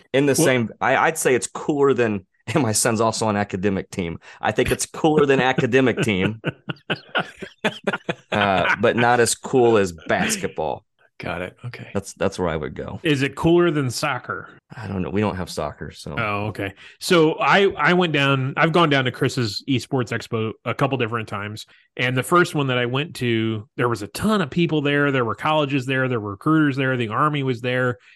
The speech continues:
Speaker 2: And the coolest thing that I remember witnessing was by the end of the day,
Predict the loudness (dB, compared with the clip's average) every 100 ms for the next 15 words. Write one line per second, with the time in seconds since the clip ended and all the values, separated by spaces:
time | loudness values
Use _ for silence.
0 | _ _ 0 2 2 0 0 2 4 2
1 | 2 0 0 0 2 2 0 0 0 -2
2 | 0 -2 -2 -6 -8 -10 -10 -6 -2 0
3 | 0 0 -2 -4 -2 -2 0 -2 -2 0
4 | 0 0 0 -4